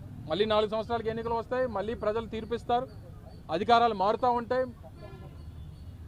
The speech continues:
పరిస్థితులు ఎప్పుడూ ఈ రకంగా ఉంటాయనుకుంటే మీ అమాయకత్వం. పోలీసులు కూడా ఈ కొంతమంది పోలీసు అధికారులు ఈ సినిమాల్లో పనిచేసేటువంటి పోలీసు ఆఫీసర్ లాగా మీరు పనిచేస్తానంటే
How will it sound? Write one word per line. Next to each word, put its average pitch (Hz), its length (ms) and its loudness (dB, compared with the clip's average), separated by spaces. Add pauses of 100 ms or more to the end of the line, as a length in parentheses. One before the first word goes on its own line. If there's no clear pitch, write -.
(260)
పరిస్థితులు 247 300 2
ఎప్పుడూ 254 260 4
ఈ 233 140 2
రకంగా 247 300 2
ఉంటాయనుకుంటే 240 680 2
మీ 247 120 2
అమాయకత్వం. 196 560 2 (1300)
పోలీసులు 247 380 2
కూడా 240 360 6 (420)
ఈ 175 60 -10
కొంతమంది 240 520 2
పోలీసు 233 360 4
అధికారులు 220 560 0 (1300)
ఈ 214 40 -6
సినిమాల్లో 247 500 6
పనిచేసేటువంటి 240 720 4
పోలీసు 240 420 4
ఆఫీసర్ 233 360 4
లాగా 233 200 6
మీరు 220 160 4
పనిచేస్తానంటే 226 840 2